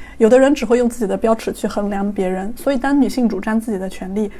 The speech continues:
男的只会想，“懂了，你们想变成我们。”这就是男人想象力的局限性，觉得有对手加入这场权力的游戏了，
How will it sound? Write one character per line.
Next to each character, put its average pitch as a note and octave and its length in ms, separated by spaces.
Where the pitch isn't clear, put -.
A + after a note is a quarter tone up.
男 G3+ 180
的 G#3 80
只 G3+ 80
会 G#3 160
想 - 240
，“懂 G3 160
了， G#3+ 300
你 G#3+ 180
们 A3 180
想 A#3+ 220
变 A#3+ 160
成 A3+ 240
我 A3+ 140
们。” F#3+ 220
这 F4 240
就 B3+ 160
是 B3 100
男 A3 180
人 A#3 180
想 B3+ 180
象 A3+ 180
力 G#3+ 120
的 G3 100
局 G3+ 160
限 A3 220
性， G#3+ 260
觉 A#3+ 100
得 C4 100
有 G#3 120
对 C4+ 200
手 - 220
加 B3 220
入 B3+ 100
这 A#3 100
场 G3 220
权 G3+ 260
力 A3+ 80
的 G#3 100
游 F3+ 180
戏 G3+ 200
了， F3+ 160